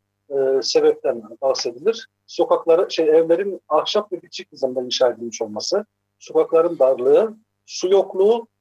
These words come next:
ve örgütlü bir itfaiyenin bulunmaması. Yani yangınların büyük bir, e, felakete dönüşmesinin dört temel sebebi bunlar.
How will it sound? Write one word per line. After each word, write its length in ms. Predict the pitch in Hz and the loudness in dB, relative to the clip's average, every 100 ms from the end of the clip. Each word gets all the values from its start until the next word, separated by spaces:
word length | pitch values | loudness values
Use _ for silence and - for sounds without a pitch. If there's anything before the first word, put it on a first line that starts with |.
| _ 165 | _ 0
ve 260 | 214 - 202 | 0 0 0
örgütlü 460 | 202 185 175 175 | 0 0 -10 -10
bir 60 | 175 | -10
itfaiyenin 600 | 175 - 170 175 226 220 | -10 -2 0 0 0 -2
bulunmaması. 580 | 214 147 107 104 - _ _ _ | -4 -4 -10 -16 -20 _ _ _
Yani 120 | 170 | -4
yangınların 600 | 185 160 156 127 170 208 _ _ _ | -4 -4 -8 -6 -6 -8 _ _ _
büyük 260 | 185 - - | -12 -12 -14
bir, 240 | 147 - | -14 -12
e, 200 | 131 131 | -8 -6
felakete 480 | - 160 151 - - | -2 0 0 -6 -20
dönüşmesinin 680 | 156 - 135 - 185 202 - _ | -18 -18 -18 -12 -10 -10 -16 _
dört 340 | 190 190 _ 175 | -8 -8 _ -14
temel 180 | 165 | -12
sebebi 440 | - 131 143 202 220 _ _ _ _ | -10 -10 -8 -8 -12 _ _ _ _
bunlar. 360 | 151 139 - | -4 -2 -4